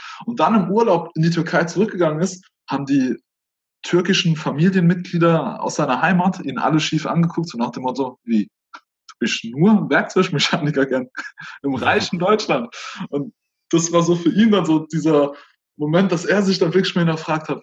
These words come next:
Speaker 1: „Ey, okay, <laughs> so, wenn die das schon sagen, so, muss, ist da nicht noch mehr für mich?“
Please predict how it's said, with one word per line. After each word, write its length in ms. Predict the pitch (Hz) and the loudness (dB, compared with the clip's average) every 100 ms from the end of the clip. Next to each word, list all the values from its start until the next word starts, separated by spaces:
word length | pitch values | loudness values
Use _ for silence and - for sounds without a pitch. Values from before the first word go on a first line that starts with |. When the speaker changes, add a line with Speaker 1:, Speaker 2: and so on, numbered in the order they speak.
| - | -8
Speaker 1:
„Ey, 260 | 117 110 - _ _ _ _ - | -6 -6 -8 _ _ _ _ -12
okay, 300 | 127 151 156 | -4 2 2
<laughs> 160 | 160 | 2
so, 320 | 165 156 143 135 - - | -2 0 2 0 -6 -16
wenn 240 | 120 123 | -6 -4
die 100 | 127 | 0
das 160 | 170 196 | 0 0
schon 180 | 175 147 | 0 0
sagen, 300 | 147 175 160 | 2 2 0
so, 160 | 156 156 131 - _ _ _ _ _ _ | 2 0 0 -12 _ _ _ _ _ _
muss, 400 | 139 147 165 - _ _ - | -12 -8 -8 -10 _ _ -16
ist 160 | 160 220 | -4 0
da 80 | 180 | 2
nicht 180 | 214 | 2
noch 160 | 202 156 | 0 0
mehr 240 | 160 240 | 2 2
für 160 | 254 175 | 2 -2
mich?“ 400 | 131 113 - _ | -4 -4 -6 _